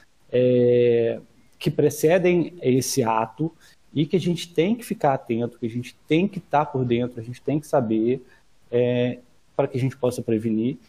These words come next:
E, de repente, pode haver, sim, um fator determinante, que, que foi a gota d'água ali pra, pra, pra, pra aquela situação, pra vida daquela pessoa,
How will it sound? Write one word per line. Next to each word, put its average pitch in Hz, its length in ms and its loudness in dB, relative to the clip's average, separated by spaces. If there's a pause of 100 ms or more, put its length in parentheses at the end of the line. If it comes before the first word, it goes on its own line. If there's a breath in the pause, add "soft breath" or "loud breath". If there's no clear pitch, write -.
(180 soft breath)
E, 208 280 2
de 165 120 0
repente, 151 300 0
pode 190 300 2
haver, 185 200 2
sim, 170 460 0
um 165 100 2
fator 175 380 0
determinante, 170 720 2
que, 120 160 -8 (540)
que - 140 -4
foi 170 180 2
a 175 80 6
gota 214 320 4
d'água 160 460 4
ali 131 180 0
pra, 139 220 0
pra, 127 320 -2
pra, 120 520 -2
pra - 220 -6
aquela 120 300 -2
situação, 139 560 -2
pra 123 220 -4
vida 147 220 2
daquela 151 220 0
pessoa, 147 500 0